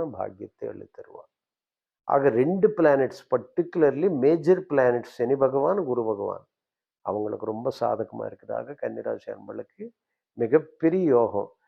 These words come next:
அப்ப இந்த யோகம் கொடுக்கும்போது ராகு கேத்துக்கள் வந்து கெடுக்காதா அப்படின்னா, நான் தான் ஏற்கனவே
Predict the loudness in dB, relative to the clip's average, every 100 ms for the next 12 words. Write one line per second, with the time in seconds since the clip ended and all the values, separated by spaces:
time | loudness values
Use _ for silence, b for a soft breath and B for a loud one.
0 | _ _ 2 4 6 6 8 8 8 8
1 | 6 4 4 2 0 2 4 4 6 6
2 | 6 4 4 4 4 2 2 4 2 0
3 | -4 -6 0 2 4 6 6 8 6 6
4 | 4 2 4 4 6 6 6 6 6 8
5 | 8 6 6 4 2